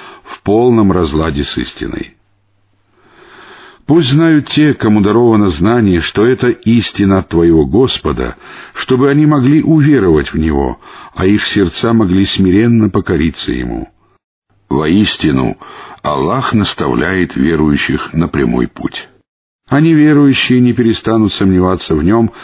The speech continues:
пока не нагрянет внезапно час, или пока не постигнут их мучения в бесплодный день.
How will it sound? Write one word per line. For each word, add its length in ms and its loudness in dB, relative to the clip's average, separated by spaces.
пока 260 -4
не 120 2
нагрянет 520 0
внезапно 640 -2
час, 600 -4
или 180 2
пока 240 -2
не 120 2
постигнут 560 0
их 180 0
мучения 560 2
в 120 2
бесплодный 640 0
день. 340 -6